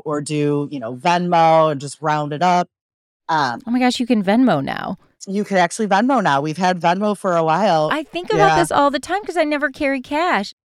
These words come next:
Speaker 1: There's a Q R code on the cover of the magazine, so you can scan that. And so you can imagine in twenty twenty,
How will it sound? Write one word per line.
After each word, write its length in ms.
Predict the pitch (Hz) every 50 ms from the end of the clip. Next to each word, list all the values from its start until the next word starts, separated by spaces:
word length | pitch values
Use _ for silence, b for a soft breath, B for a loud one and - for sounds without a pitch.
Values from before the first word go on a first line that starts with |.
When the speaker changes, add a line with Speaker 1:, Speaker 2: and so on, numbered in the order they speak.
| _ _ _ -
Speaker 1:
There's 200 | - 170 165 156
a 80 | 170 160
Q 260 | - - - 190 170
R 180 | 156 156 160 160
code 380 | - 247 240 247 254 277 269 - _ _ _ _ _ _ _ _ _ _ _ -
on 140 | 185 185 185
the 60 | 170
cover 300 | 160 - - 208 202 - 220
of 60 | 214
the 60 | 214 190
magazine, 520 | 175 170 165 170 170 175 165 185 180 175
so 120 | 165 - 196
you 40 | 170
can 140 | - 190 175
scan 360 | - - - 190 190 196 196
that. 260 | 170 151 147 147 151 _ _ _ -
And 140 | 202 202 -
so 360 | - - 233 220 214 214 - _ -
you 140 | 220 226 220
can 160 | - - 214
imagine 680 | 208 226 247 254 254 254 208 196 185 180 180 180 180 - - _ _ _ _ _ _ _ _
in 540 | - 202 190 185 180 180 170 175 170 165 151 - _ _ _ _ _ _ _ _ _ _ _ _ _ _ _ _ _ _ _ -
twenty 380 | - - 214 196 190 180 170
twenty, 600 | - - - 214 208 190 165 156 156 156 151 160